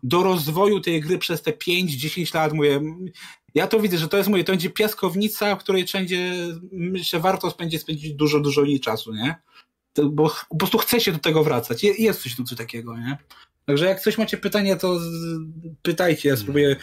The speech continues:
Speaker 1: wtedy konkretnie odpowiedzieć.
Speaker 2: I-, jak tam ten movement jest, te poruszanie się tą postacią? Nadal są miejsca, w których, no tak, jest parkour, ale nie możesz tam wejść? Czy jednak ten świat jest na tyle duży, że praktycznie możesz wszędzie z-,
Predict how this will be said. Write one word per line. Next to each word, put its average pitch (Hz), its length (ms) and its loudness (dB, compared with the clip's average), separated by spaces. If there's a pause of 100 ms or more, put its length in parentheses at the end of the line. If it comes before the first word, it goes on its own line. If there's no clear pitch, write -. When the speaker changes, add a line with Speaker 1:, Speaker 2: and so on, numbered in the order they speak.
(180)
Speaker 1:
wtedy 139 200 2
konkretnie 139 420 2
odpowiedzieć. 107 480 -6 (220)
Speaker 2:
I-, 123 100 -4
jak 143 200 -2
tam 151 720 -2
ten 123 180 0
movement 120 520 0
jest, 92 280 -4
te 95 100 -2
poruszanie 104 560 -2
się - 100 -8
tą 95 160 -6
postacią? 95 420 -6
Nadal 110 320 -2
są 120 160 -6
miejsca, 117 440 -2
w - 60 -14
których, 110 380 -4
no 101 260 -2 (180)
tak, 98 240 -6
jest 95 180 -8
parkour, 117 400 -4
ale 104 160 0
nie 110 80 0
możesz 101 260 -2
tam 117 180 -4
wejść? 175 300 -2
Czy 117 380 0
jednak 104 500 -2 (240)
ten 98 120 -4
świat 98 240 -6
jest - 140 -8
na 101 80 -2
tyle 104 260 0
duży, 98 300 0
że 95 220 0
praktycznie - 460 -6
możesz 95 240 -2
wszędzie 117 360 0
z-, 131 160 -10